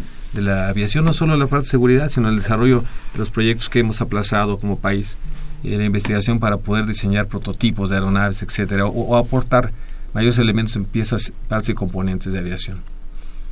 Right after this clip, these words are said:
Ese es, yo creo que son los retos fundamentales, el que se le dé independencia y autonomía, el que el nuevo gobierno cristalice los compromisos internacionales de México, porque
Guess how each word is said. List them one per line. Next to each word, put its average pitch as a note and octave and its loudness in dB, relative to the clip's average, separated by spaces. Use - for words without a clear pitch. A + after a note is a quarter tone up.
Ese C3+ 2
es, - 4
yo G#2+ 2
creo A#2 4
que - -2
son A2+ 2
los G#2+ 2
retos G#2 -2
fundamentales, A2+ 2
el G2+ -2
que G2+ -2
se G2 -2
le G2 2
dé G#2 2
independencia G#2+ 0
y A2 2
autonomía, A#2+ 2
el G#2+ -4
que G2 2
el G#2 2
nuevo A2 0
gobierno A2+ 2
cristalice C3+ 4
los G#2 0
compromisos G#2+ 0
internacionales A2 0
de A#2 -2
México, C3+ -2
porque G#2+ 0